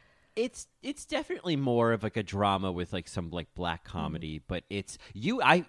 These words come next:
Speaker 1: I think you would love it. It does have a, if you like Euphoria, you will love The Bear, even though they're very different.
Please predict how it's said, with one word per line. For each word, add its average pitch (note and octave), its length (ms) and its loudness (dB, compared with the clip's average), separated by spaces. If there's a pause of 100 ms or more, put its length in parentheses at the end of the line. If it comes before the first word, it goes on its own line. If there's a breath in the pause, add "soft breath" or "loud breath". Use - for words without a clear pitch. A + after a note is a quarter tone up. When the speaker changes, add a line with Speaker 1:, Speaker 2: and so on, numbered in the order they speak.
Speaker 1:
I C#3+ 140 6
think C3+ 240 -4
you G#2 120 0
would F2 200 -4
love F2 240 -2
it. E2 120 -6
It F#2+ 160 -12
does A#2 300 0
have G2 340 -2
a, E2 300 -6 (240 soft breath)
if G2 160 -8
you A2 160 -4
like G#2 300 -4
Euphoria, F2+ 560 -4
you D#2+ 180 -6
will E2+ 180 -4
love E2+ 300 -6
The F#2 80 -6
Bear, E2+ 400 -4
even G#2 240 -8
though G2 140 -2
they're E2 140 -6
very F2+ 440 -4
different. D3+ 560 -4